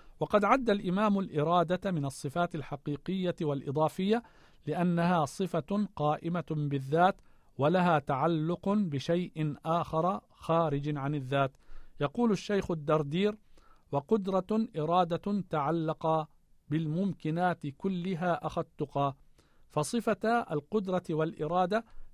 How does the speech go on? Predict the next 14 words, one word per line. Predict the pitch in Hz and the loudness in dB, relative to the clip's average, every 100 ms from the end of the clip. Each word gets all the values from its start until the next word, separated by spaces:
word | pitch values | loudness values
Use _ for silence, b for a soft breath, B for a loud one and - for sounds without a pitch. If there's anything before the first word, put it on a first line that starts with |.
| - | -2
تتعلقان | 165 165 147 180 165 156 - 175 185 160 | 0 2 2 2 2 -2 0 0 0 -2
بالممكنات، | 156 156 151 175 - 156 156 156 - - - - | -2 -2 -2 -4 -4 -2 0 0 -2 -16 -16 -4
ومن | 156 175 | -2 -2
ثم | - 220 165 | -2 -2 0
قيل: | 151 196 214 - - 160 | -2 -2 -2 -4 -6 -2
"العلم | 143 135 180 180 147 | -2 -2 -4 -2 -2
يكشف | 165 196 - 254 - b b b - | -2 -4 -6 -8 -8 b b b -2
والإرادة | 165 175 - 151 170 170 160 | 0 0 -4 -2 0 0 -4
تخصص | 151 135 139 170 160 - 160 - - - _ | -8 -8 -6 -4 -6 -4 -6 -6 -16 -20 _
والقدرة | 135 160 147 175 180 156 160 180 175 | 0 2 2 -2 -2 0 -2 -2 -4
توجد". | 147 143 151 151 - _ b b b | -2 0 0 -2 -10 _ b b b
وفي | 143 143 240 | -2 2 2
لوامع | 214 185 220 196 170 | 4 4 4 2 0
البينات | 170 180 170 160 170 196 | 0 0 0 0 2 0